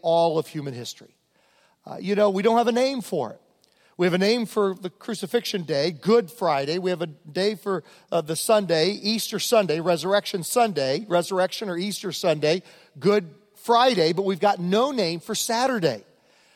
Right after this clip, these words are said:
So I propose we call it Depression Saturday, and we copyright the name from our church, okay? Something makes me think it's just not gonna catch on like the others, I think. But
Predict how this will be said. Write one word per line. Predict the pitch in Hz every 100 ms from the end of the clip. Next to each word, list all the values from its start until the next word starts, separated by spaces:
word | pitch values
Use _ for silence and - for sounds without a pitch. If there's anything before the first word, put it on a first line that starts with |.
| _ -
So | - 208
I | 269
propose | 269 202 214 214 190
we | 226
call | 185 226 226
it | 214
Depression | 208 - 220 214 - 214
Saturday, | 185 - 185 185 165 127 101 - _ _ _ _ _
and | 190 196
we | 226
copyright | - 262 262 226 170 170 170
the | 185
name | 233 226 135
from | - 175 185
our | 196
church, | 185 254 233 139 -
okay? | 165 185 175 220 - - - - -
Something | - 240 233
makes | 240 -
me | 226
think | - 262
it's | 170 -
just | 185 -
not | 185
gonna | 185 180
catch | - 190 -
on | 196 165
like | 143 143 131
the | 156
others, | 151 127 120 139
I | 135 127
think. | 139 123 117
But | 160 143